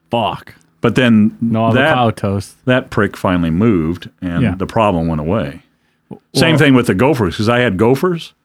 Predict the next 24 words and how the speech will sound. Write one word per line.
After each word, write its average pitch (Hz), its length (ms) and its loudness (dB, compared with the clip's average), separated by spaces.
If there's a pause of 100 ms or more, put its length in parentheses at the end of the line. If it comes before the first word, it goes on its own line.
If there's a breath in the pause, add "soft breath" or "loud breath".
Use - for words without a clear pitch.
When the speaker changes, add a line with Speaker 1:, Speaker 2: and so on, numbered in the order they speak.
(440)
Speaker 2:
Never 156 160 2
had 143 140 2
gophers 110 320 0
before. 73 460 -10 (640)
Never 117 140 2
had 127 100 2
a 110 40 0
problem 98 300 0
with 71 120 -4
gophers. 69 500 -8 (840)
Okay? 95 300 -2 (640)
Until 95 540 0 (300)
that 110 440 -2
dude 82 300 0 (180)
moved 87 300 0
in. 90 420 0
He 90 100 -2
had 90 160 0
dogs. 78 540 -4 (220)
And 92 120 -2
the 87 60 0
dogs 98 420 0
obviously 87 420 -2
chased - 520 -2